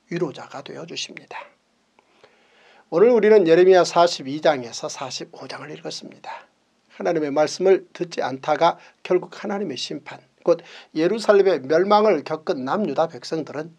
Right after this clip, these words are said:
여전히 문제 해결의 방법을 하나님의 말씀에서 찾지 못하고 있습니다. 그들은 하나님의 말씀보다는 그들의 좁은 소견과 두려운 마음에서 벗어나고자 하는 방법만 찾았습니다.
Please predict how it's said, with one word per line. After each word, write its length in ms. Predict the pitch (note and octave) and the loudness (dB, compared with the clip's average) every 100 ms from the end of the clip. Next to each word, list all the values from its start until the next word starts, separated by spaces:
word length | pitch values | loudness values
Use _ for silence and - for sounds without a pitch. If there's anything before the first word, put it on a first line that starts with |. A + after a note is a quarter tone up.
| _ | _
여전히 480 | - C3+ G3+ G3+ C3 _ _ _ _ _ | -14 -4 -2 -2 -6 _ _ _ _ _
문제 340 | D3+ D3 C#3+ | -10 -8 -8
해결의 340 | C3 D3+ C#3+ B2 | -8 -6 -6 -6
방법을 520 | C#3 C#3+ D3 F3 - | -8 -4 0 -2 -4
하나님의 680 | _ - G#3+ B3 A#3+ G#3+ G#3+ | _ -10 -6 -4 -4 -2 -2
말씀에서 640 | G#3 B2+ C3 E3 C#3 - | -4 -10 -12 -12 -10 -10
찾지 300 | - E3+ - | -12 -14 -14
못하고 360 | E3+ B2+ - C#3 | -14 -16 -18 -16
있습니다. 500 | C3+ - - - - _ _ _ _ _ | -16 -18 -20 -20 -20 _ _ _ _ _
그들은 440 | - D#3 C#3+ D3 B2 _ _ | -12 -8 -6 -6 -8 _ _
하나님의 420 | - G3+ G3 F3+ | 0 4 6 4
말씀보다는 760 | C#3+ D3+ - D#3 D#3 D#3+ D#3 B2 - _ | 4 0 0 2 6 6 4 -2 -18 _
그들의 340 | - G#3+ A3+ - | -4 2 2 2
좁은 320 | D3+ E3+ F#3 | 0 -2 -2
소견과 680 | - F3 F3 A#2 A#2+ A#2+ - _ _ | -4 -4 -4 -6 -10 -14 -18 _ _
두려운 400 | - F3+ A3 A3 | -8 0 2 2
마음에서 500 | D#3+ D#3+ E3+ D#3 F3+ | 4 4 4 0 -2
벗어나고자 640 | E3+ D3+ - F3 C#3+ D#3 D3 | -4 -4 -2 0 0 -2 -4
하는 260 | C#3 E3+ | -6 -10
방법만 680 | - C3 B2+ A#2+ A#2+ F3 A#3 _ | -14 -14 -12 -12 -8 -8 -8 _
찾았습니다. 720 | - - - - C3+ - | -16 -14 -14 -18 -20 -20